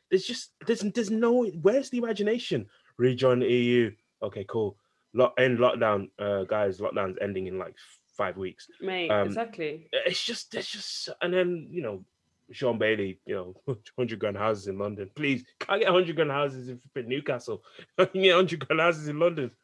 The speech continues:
Speaker 1: Good luck.
Speaker 2: This doesn't sound realistic, does it? It's n-, like, what,
Speaker 1: I mean, it's
Speaker 2: what
Speaker 1: a
Speaker 2: is the
Speaker 1: serious issue. I don't
Speaker 2: factual
Speaker 1: want,
Speaker 2: base for
Speaker 1: you know,
Speaker 2: that?
Speaker 1: I'm laughing, but it's a serious issue, but it's just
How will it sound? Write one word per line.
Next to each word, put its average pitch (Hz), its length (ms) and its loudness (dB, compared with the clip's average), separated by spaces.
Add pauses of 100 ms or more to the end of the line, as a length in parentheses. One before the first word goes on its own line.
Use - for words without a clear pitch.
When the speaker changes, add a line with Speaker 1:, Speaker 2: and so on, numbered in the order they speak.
(140)
Speaker 1:
Good 160 240 0
luck. 160 200 2
Speaker 2:
This - 80 -8
doesn't 226 200 0
sound 214 240 4
realistic, 190 880 0
does 202 240 -2
it? 156 120 -4
It's 165 180 -8
n-, - 120 -12 (220)
like, 180 220 0
what, 208 340 0 (300)
Speaker 1:
I 240 60 -2
mean, 226 80 6
it's - 20 8
Speaker 2:
what - 80 4
Speaker 1:
a - 40 4
Speaker 2:
is 240 40 2
the 226 60 10
Speaker 1:
serious 165 220 8
issue. 139 60 6
I - 60 6
don't - 120 4
Speaker 2:
factual 131 120 6
Speaker 1:
want, 110 180 6
Speaker 2:
base 254 140 -2
for 80 80 4
Speaker 1:
you 110 60 4
know, 92 60 0
Speaker 2:
that? 98 100 -2
Speaker 1:
I'm 98 60 -6
laughing, 107 300 0
but 98 100 -4
it's - 120 -8
a 127 40 -12
serious 117 280 -4
issue, 104 240 -8
but 92 120 -4
it's - 120 -6
just 117 120 -14